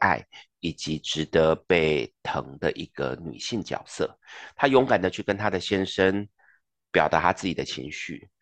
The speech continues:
勇敢的去说出来自己觉得受到否定的这种负面的状态。呃，过程当中有一些争执，有一些争吵，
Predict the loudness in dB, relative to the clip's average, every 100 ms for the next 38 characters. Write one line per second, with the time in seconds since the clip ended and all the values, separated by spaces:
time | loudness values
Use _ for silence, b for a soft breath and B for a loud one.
0 | _ -2 0 4 2 2 -4 -8 -4 -4
1 | -4 -8 -10 -6 2 2 2 2 2 2
2 | -2 -6 -6 -6 -6 -4 -6 -2 -2 0
3 | -2 -4 -8 -4 -4 -2 -2 -4 -4 -8
4 | -4 0 2 2 0 -2 -2 -2 -2 -4
5 | _ _ B B B B B B 4 6
6 | 6 4 4 4 4 4 4 4 4 4
7 | 2 2 0 0 -4 -4 -2 -2 0 0
8 | 0 -2